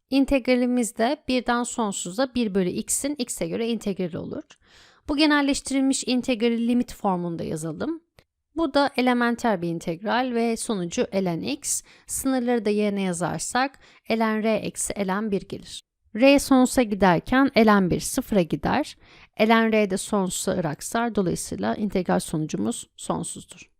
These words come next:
Bu genelleştirilmiş integral ıraksak olduğu için harmonik seride ıraksaktır. P'nin birden farklı olduğu durumda fonksiyonumuzun integralini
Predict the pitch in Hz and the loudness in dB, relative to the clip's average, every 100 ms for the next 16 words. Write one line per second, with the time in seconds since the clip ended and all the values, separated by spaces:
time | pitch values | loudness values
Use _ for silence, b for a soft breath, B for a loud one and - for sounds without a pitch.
0 | _ _ _ 214 240 339 285 247 220 214 | _ _ _ -2 2 6 8 8 6 2
1 | - - 190 185 - 196 196 190 170 170 | 0 0 2 2 0 0 2 2 4 4
2 | - 185 - - 277 - 170 160 156 - | 4 2 4 4 4 6 6 6 2 2
3 | 302 359 b b b 277 247 214 196 - | -2 -2 b b b 8 8 6 2 0
4 | 175 160 254 262 175 - - - - - | 2 4 4 4 4 4 0 -6 -8 -14
5 | - - _ _ _ _ _ _ _ _ | -14 -20 _ _ _ _ _ _ _ _
6 | _ _ _ _ _ _ _ _ _ _ | _ _ _ _ _ _ _ _ _ _
7 | - 247 247 285 254 254 262 - 233 - | 2 4 6 6 6 6 4 6 4 6
8 | 294 269 196 190 160 165 165 160 226 349 | 6 6 6 2 2 0 2 2 2 2
9 | B B - 233 226 - 240 240 240 277 | B B 4 4 4 2 2 4 4 4
10 | 269 247 240 226 180 175 185 320 | 4 2 2 0 0 0 0 -2